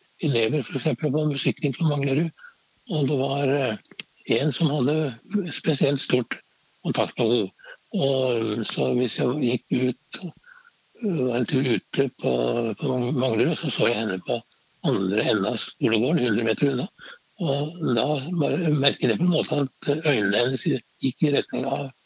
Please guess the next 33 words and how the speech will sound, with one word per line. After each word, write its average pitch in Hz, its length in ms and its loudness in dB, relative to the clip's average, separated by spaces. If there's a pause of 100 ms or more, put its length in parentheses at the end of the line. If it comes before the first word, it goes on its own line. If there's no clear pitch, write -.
(160)
av 143 400 -2
meg. 156 160 -4 (380)
Men 160 180 0
da 139 80 0 (320)
bare, 123 280 0 (640)
eh, 147 300 0
vin-, 120 320 2
vinket 104 320 0
jeg 117 140 0 (100)
litt 113 160 -2 (180)
til 117 160 0
henne. 117 220 0 (480)
Og 156 100 0
jeg 131 400 -2
fikk - 380 -4
etterpå 123 400 -2 (640)
høre 127 260 0
at - 240 -10 (160)
det 120 100 0
har 123 220 -4 (480)
liksom 135 320 -2
vært, - 260 -6 (640)
eh, 147 760 -2 (640)
veldig 123 240 2
verdifullt - 640 -2 (460)
for 160 180 0
henne 123 240 2
at - 220 -2
hun 131 340 2
følte - 320 -2
at - 80 -4
hun 127 160 2
ble 104 160 2